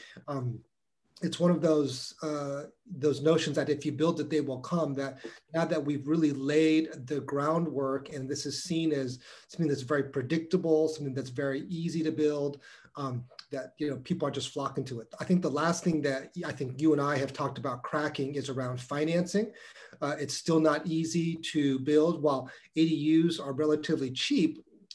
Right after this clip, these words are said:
in terms of housing construction, it's only about a hundred and sixty thousand dollars a year. It's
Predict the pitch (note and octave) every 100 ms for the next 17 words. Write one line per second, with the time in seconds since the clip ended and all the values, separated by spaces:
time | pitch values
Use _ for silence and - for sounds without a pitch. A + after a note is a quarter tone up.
0 | _ E3+ F3 - D#3+ B2+ B2+ D#3+ D3 C3+
1 | C3 B2 G#3 G#3+ - C#3 C3 D3+ D3+ C#3
2 | C3 E3 D#3 D3 C#3 B2 A#2+ - - -
3 | D3 D3 C#3+ C#3 C3 C#3+ C#3 B2+ C3 C3
4 | C#3+ C#3 - D#3 -